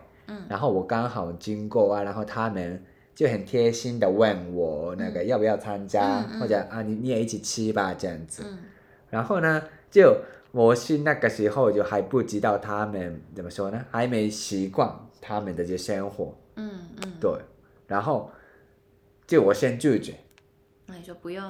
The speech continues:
Speaker 1: 了，
Speaker 2: 对，
Speaker 1: 没关系。”
Speaker 2: 我不用，对，我们，我不用啦，你们开心点吧，
Speaker 1: 嗯，
Speaker 2: 这样子。
Speaker 1: 嗯，嗯，嗯。
Speaker 2: 对。然后他们说：“啊，好啊。”然后就继续吃了。
Speaker 1: 嗯，嗯，
Speaker 2: 然后我，
Speaker 1: 嗯。
Speaker 2: 我离开吗？
Speaker 1: 嗯。
Speaker 2: 但那个时候我很难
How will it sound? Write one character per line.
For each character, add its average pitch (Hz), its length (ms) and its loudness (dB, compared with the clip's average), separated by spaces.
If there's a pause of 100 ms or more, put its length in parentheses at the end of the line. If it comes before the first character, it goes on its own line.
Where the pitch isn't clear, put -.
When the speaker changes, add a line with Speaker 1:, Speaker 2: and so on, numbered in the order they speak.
(120)
Speaker 1:
了， 175 500 -16
Speaker 2:
对， 135 240 6
Speaker 1:
没 - 20 2
关 - 0 -
系。” 101 60 6
Speaker 2:
我 104 80 12
不 107 120 6
用， 120 480 2
对， 120 360 6
我 101 100 -4
们， 107 240 0
我 107 140 4
不 110 120 -2
用 135 260 2
啦， 127 180 2
你 120 80 -2
们 110 140 -2
开 117 200 -4
心 127 220 -6
点 101 260 2
吧， 110 380 2
Speaker 1:
嗯， - 60 -2
Speaker 2:
这 - 80 -2
样 98 260 -4
子。 90 180 -6
Speaker 1:
嗯， 110 140 -10
嗯， 185 140 -14
嗯。 202 100 -10
Speaker 2:
对。 110 100 4 (340)
然 156 120 0
后 143 140 -2 (180)
他 156 220 6
们 110 200 -2
说 120 600 4
：“啊， 143 320 -6
好 90 160 -4
啊。” 156 340 4 (440)
然 95 120 -6
后 110 180 -2
就 104 180 0
继 107 160 -2
续 104 160 -6
吃 95 280 -6
了。 87 120 -4
Speaker 1:
嗯， 240 240 -4
嗯， 220 120 -6
Speaker 2:
然 104 80 -4
后 104 80 -2
我， 101 160 6
Speaker 1:
嗯。 95 180 -2
Speaker 2:
我 101 120 2
离 95 120 0
开 98 220 -4
吗？ 127 280 -2 (180)
Speaker 1:
嗯。 220 80 -8
Speaker 2:
但 123 100 -2
那 135 100 2
个 117 80 4
时 113 160 0
候 104 80 2
我 95 140 4
很 92 180 0
难 82 200 -10